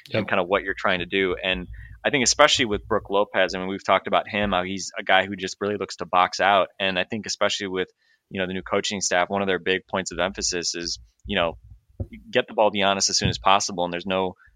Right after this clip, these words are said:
Speaker 2: kind of faster way to do that than to have Giannis just grab the rebound. Um, so I think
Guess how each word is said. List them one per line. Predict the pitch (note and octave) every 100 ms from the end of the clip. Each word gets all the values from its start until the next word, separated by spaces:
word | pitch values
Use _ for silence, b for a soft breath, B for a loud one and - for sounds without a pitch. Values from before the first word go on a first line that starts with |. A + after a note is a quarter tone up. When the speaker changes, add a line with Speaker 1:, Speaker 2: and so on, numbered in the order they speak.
| _
Speaker 2:
kind | F#2
of | F2+
faster | - F#2+ -
way | F#2+ F2+
to | E2+
do | F#2+
that | F#2 E2+
than | F2
to | E2
have | E2+ E2+
Giannis | E2+ F2 E2+ -
just | E2+ - - - -
grab | - F2 F2
the |
rebound. | F2+ F2 D2+ D#2+ - _ _ _
Um, | F#2 F2 E2+ D#2+
so | - A2+ G2
I | -
think | - C#3+